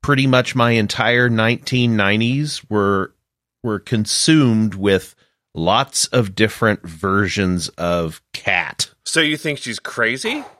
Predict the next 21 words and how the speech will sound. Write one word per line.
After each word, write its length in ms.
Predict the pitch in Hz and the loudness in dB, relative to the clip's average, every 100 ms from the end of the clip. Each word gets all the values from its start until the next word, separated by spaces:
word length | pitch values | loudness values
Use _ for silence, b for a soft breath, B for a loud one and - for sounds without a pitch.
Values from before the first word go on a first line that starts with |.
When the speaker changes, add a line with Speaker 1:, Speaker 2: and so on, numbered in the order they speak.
| _ | _
Speaker 1:
I'm, 720 | - 113 135 147 147 143 131 - _ _ - | -2 2 4 4 2 -2 -4 -10 _ _ -6
I'm 160 | 107 | -2
wondering. 640 | 135 190 180 147 131 127 120 | 2 2 4 4 4 2 0
She, 340 | - 147 151 | 0 0 0
you 240 | - 156 139 | 0 2 4
know, 340 | 131 127 - - | 4 4 0 0
Speaker 2:
I'm 240 | 127 190 | 2 2
not, 140 | 214 - | 2 2
I'm 260 | 147 208 | 2 2
not 220 | 190 175 - | 4 2 0
sure 240 | 151 151 | 2 2
about 260 | 127 127 113 | 4 2 2
her, 300 | 127 120 101 | 2 4 4
although 520 | 131 123 127 123 - _ _ _ _ _ _ _ _ | 4 4 4 2 -4 _ _ _ _ _ _ _ _
there's 240 | - 170 147 | 0 0 2
more 200 | 165 120 | 2 2
episodes 480 | 117 117 107 90 | 0 -2 -2 -2
with 200 | 101 101 | -2 -2
her, 240 | 104 95 92 | 2 2 2
and 100 | 98 | -2
she 300 | - 107 | -2 -4